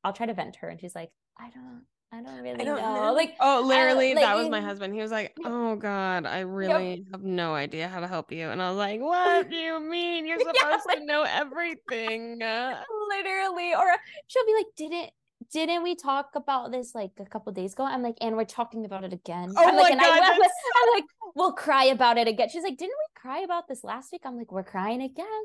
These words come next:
Speaker 1: Like,
Speaker 2: Get
Speaker 1: you know,
Speaker 2: on board. Get
Speaker 1: you
Speaker 2: on the
Speaker 1: know,
Speaker 2: train.
Speaker 1: but, like,
Speaker 2: We're
Speaker 1: having those
Speaker 2: going.
Speaker 1: people, you can feel safe to be like, "I know I have a breakdown about, like, content creation every week, but, like, can we have it again?" Or, like, my therapist is great. My therapist also,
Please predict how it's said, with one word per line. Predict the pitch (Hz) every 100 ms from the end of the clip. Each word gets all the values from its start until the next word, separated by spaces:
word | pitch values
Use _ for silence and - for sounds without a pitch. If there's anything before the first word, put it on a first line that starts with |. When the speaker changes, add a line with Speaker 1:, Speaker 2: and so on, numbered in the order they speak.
| 440
Speaker 1:
Like, | 370 285 - - 349 247
Speaker 2:
Get | 254
Speaker 1:
you | 285 269
know, | 254
Speaker 2:
on | 339
board. | 427 605 571 571 - -
Get | 339 349
Speaker 1:
you |
Speaker 2:
on | 349 294
the | 311
Speaker 1:
know, | 339 392
Speaker 2:
train. | 359
Speaker 1:
but, | 339 -
like, | 494 - _ -
Speaker 2:
We're | 381
Speaker 1:
having | 403 480
those | 440 381
Speaker 2:
going. | 381
Speaker 1:
people, | - -
you | 294 381 311
can | 294 247 294
feel | 294
safe | 285 226 226
to |
be | 254
like, | 233 -
"I | 190 294
know | 392
I | 370
have | 320
a | 330
breakdown | 247 240 277 285 269
about, | 220 220
like, | 208 202 - _ _ -
content | 226 277
creation | 285 262 262 247
every | 202 233
week, | 262 240
but, | -
like, | 220 220
can | 226 277
we | 277
have | 254
it | 233
again?" | 202 190 233 339
Or, | 254
like, | 214 190 180
my | 208 196
therapist | 202 202 262
is | 247 -
great. | 160 104
My | 170 185
therapist | 302 269 -
also, | 156